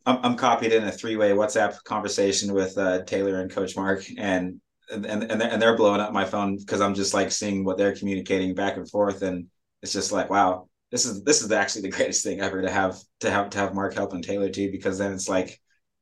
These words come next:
um, j-, just like, just like you guys, we're with each other all the time, all day, every day, raising kids together, and I work from home, right? And so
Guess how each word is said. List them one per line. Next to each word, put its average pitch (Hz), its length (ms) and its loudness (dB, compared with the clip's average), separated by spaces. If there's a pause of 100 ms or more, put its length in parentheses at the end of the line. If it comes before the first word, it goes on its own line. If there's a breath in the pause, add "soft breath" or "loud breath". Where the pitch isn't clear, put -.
(140)
um, 92 420 0 (260)
j-, 98 180 -6
just 104 200 0
like, 113 160 4
just 98 160 0
like 101 160 2
you 123 100 2
guys, 90 220 2
we're 101 80 2
with 110 180 0
each 101 180 -2
other 98 300 4
all 101 200 0
the 90 80 0
time, 107 360 -2
all 98 280 0
day, 101 300 2
every 101 300 0
day, 101 280 4
raising 98 340 0
kids 107 260 -4
together, 92 500 0
and 92 180 -4
I 107 140 -2
work 101 220 -2
from 95 120 -8
home, 95 300 -2
right? 95 300 0
And 95 160 -2
so 92 320 -2